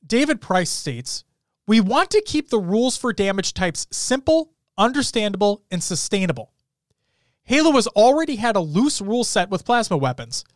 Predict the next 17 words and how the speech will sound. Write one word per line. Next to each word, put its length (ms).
We 120
wanted 320
to 60
further 440
define 520
this 200
rule 200
set 320
so 180
players 340
can 120
have 180
expectations 760
of 100
a 40
damage 360
type. 180